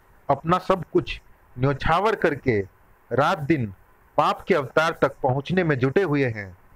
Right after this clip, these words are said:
भड़ाक, वास्तव में ऐसे ही मनुष्यों के बल पर पृथ्वी अभी तक विनाश से बची हुई है। इस लगन से सफलता इन्हें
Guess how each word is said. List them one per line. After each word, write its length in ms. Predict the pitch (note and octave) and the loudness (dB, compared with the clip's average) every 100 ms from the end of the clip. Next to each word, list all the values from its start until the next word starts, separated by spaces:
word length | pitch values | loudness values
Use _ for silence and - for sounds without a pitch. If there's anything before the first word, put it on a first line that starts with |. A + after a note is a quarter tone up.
| - - - - | -20 -20 -20 -2
भड़ाक, 400 | A#2 D#3 C3 G#2 - _ _ - - _ _ _ _ | 0 2 0 -4 -12 _ _ -20 -20 _ _ _ _
वास्तव 440 | A#2 C#3 C#3+ A3+ | -2 0 0 0
में 300 | G#3 F3 A2+ G2 - _ _ - | 2 2 2 -2 -8 _ _ -2
ऐसे 280 | D#3+ D#3+ | 0 0
ही 120 | A#3 G#3 | 0 2
मनुष्यों 440 | E3+ E3 D#3 G3+ | 2 0 0 0
के 140 | F#3+ | 2
बल 200 | D3+ C#3 | 2 0
पर 260 | B2 A#2+ G2 F#2 - - - _ | 0 -2 -2 -6 -18 -20 -20 _
पृथ्वी 440 | C#3 C#3 C#3+ G#3 A3 _ _ _ - | -2 -2 -2 -2 -4 _ _ _ 0
अभी 200 | D3+ A#3+ | 0 2
तक 220 | G3 D3 | 0 0
विनाश 440 | C#3+ C#3+ F#3+ G3+ | 2 2 2 0
से 80 | F#3 | 0
बची 280 | D3+ C#3+ D#3 | 0 0 0
हुई 220 | B2+ B2 | 0 0
है। 220 | G#2+ G2 F#2 _ _ _ _ _ _ - | 2 0 -4 _ _ _ _ _ _ -2
इस 160 | A#3 | 0
लगन 300 | F3 D#3 F3 | 2 2 0
से 120 | E3 D#3 | 0 0
सफलता 600 | D3+ - C3 - A2 F#2+ - _ _ | 2 0 0 0 0 -2 -12 _ _
इन्हें 360 | B2+ B2 C#3 | -2 0 0